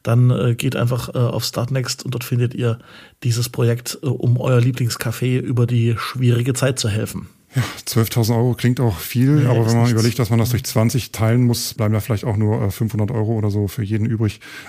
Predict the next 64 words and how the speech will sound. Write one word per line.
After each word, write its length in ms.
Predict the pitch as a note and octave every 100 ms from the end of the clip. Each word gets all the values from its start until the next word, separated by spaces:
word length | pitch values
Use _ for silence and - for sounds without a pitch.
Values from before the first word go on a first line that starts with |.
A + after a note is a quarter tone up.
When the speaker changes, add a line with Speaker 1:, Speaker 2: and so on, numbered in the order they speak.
| -
Speaker 2:
Da 120 | -
habe 100 | C3+
ich 80 | B2+
übrigens 180 | D3 B2
auch 120 | A2+
vorhin 220 | - A2+
mal 60 | B2
ein 80 | G#2+
bisschen 240 | A2+ A2
was, 240 | G#2 -
äh, 240 | C3 G#2 G2
gelassen, 380 | G#2+ A#2+ D3 B2
und 140 | A2+
zwar 100 | -
ein 80 | G2+
bisschen 220 | G2+ G2+
Geld 220 | G2 A2
über 120 | B2+ G#2+
PayPal. 440 | - A#2 A2+ G#2
Ich 120 | G2
habe 120 | G#2 A2+
mir 100 | A2
einfach 180 | G2+
mal 160 | G2+ G2+
so 140 | G2
schön 220 | F#2+ B2 C3
Kaffee 260 | A#2+ -
ins 160 | B2 -
Haus 140 | G#2+
bestellt. 280 | - - -
Speaker 1:
Sehr 180 | - E3+
schön. 240 | - A2 -
Speaker 2:
Ich 40 | -
hoffe, 120 | G#2+
der 80 | G#2+
kommt 220 | A2+ G#2
morgen. 240 | G#2+ G2 G#2
Speaker 1:
Mhm. 300 | C3 C#3 D#3+ - _ _ -
Speaker 2:
Einige 360 | A#2+ D3 C#3+
Kulturveranstalter 920 | C#3 C3 - G3+ F3 C#3 A#2+ A#2 G#2+
hier 120 | G2+
in 80 | G2+
Leipzig, 540 | G2 F#2+ - B2+ - -
die 320 | G#2 G#2 G#2
momentan 560 | G2+ G2+ G2 G2+ G2+
mit 180 | G2 F#2+
leeren 400 | G2+ G2+ G#2+ G2
Häusern 340 | F#2+ G#2 G#2+ G2+
rechnen 380 | G#2 - F#2
müssen, 320 | F#2+ A#2+ D3 A2
weil 140 | G2
sie 60 | G#2+
einfach 180 | G2+
kein 120 | G2+ F2+
Publikum 380 | A#2 D3+ A2
haben, 240 | F#2 G#2 G2+
die 160 | C3
streamen 480 | E3 - C3+ C#3 C#3+
ihr 160 | - C3+
Programm 420 | - A2+ A2+ A#2
einfach 400 | C3 G#2+ G2 -
live 340 | G#2 B2 C#3+
ins 260 | E3+ C#3 -
Internet. 640 | G3+ D#3+ D3+ G2+ F#2+ -